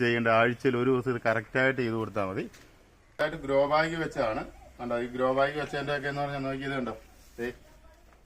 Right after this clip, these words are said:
ഇത് ഈ രീതിയിൽ നോക്കി, ഒരു കേടുമില്ല, നല്ല തളിരലയൊക്കെ വന്നുകൊണ്ടിരിക്കുക, കണ്ടില്ലേ. അപ്പൊ നമ്മൾ ഇത് ആഴ്ചയിൽ ഒരു ദിവസം, ദേ അതിൻ്റെ ഇപ്പുറേ നമ്മുടെ വലുത് നിൽക്കുക, കണ്ടില്ലേ.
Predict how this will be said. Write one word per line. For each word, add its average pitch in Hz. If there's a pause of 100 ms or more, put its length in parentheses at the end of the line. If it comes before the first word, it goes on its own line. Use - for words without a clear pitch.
ഇത് 120 (120)
ഈ - (120)
രീതിയിൽ 143
നോക്കി, 131 (360)
ഒരു 131 (100)
കേടുമില്ല, 139 (140)
നല്ല 120 (140)
തളിരലയൊക്കെ 127
വന്നുകൊണ്ടിരിക്കുക, 110
കണ്ടില്ലേ. 101 (640)
അപ്പൊ 113
നമ്മൾ 131
ഇത് 165 (140)
ആഴ്ചയിൽ 165
ഒരു 165
ദിവസം, 170 (100)
ദേ 143 (140)
അതിൻ്റെ 156
ഇപ്പുറേ 160
നമ്മുടെ 139
വലുത് 139
നിൽക്കുക, 101
കണ്ടില്ലേ. 95